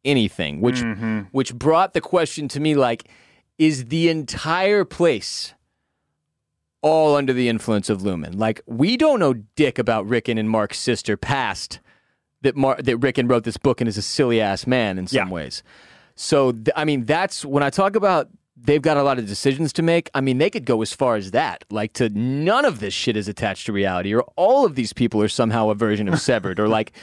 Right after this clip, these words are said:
Speaker 1: <laughs> I mean, we really don't know, and that's what makes the show so special. So if you, uh, if you have thoughts and feelings on Severance you watched,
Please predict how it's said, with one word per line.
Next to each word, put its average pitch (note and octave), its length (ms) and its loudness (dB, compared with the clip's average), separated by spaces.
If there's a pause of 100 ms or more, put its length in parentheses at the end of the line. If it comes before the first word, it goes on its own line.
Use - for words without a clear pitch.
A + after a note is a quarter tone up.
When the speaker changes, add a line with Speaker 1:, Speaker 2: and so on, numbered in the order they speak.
Speaker 1:
<laughs> - 180 -16
I C#3 80 -2
mean, D3+ 140 0
we G#3+ 140 4
really A#3 360 4
don't F3 320 2
know, E3 280 2
and A2+ 140 0
that's E3 260 0
what D#3+ 100 2
makes D3+ 220 0
the C#3 80 -4
show C3+ 180 2
so A#2 220 0
special. G#2 420 -2
So A2 220 2
if - 120 -4
you, A2 220 4
uh, G2+ 220 2 (580)
if B2+ 140 -2
you D#3 80 4
have E3+ 100 0
thoughts F#3 260 0
and E3 120 -6
feelings E3 320 2
on D3+ 100 0
Severance D3+ 480 0
you C3 60 2
watched, C#3 580 0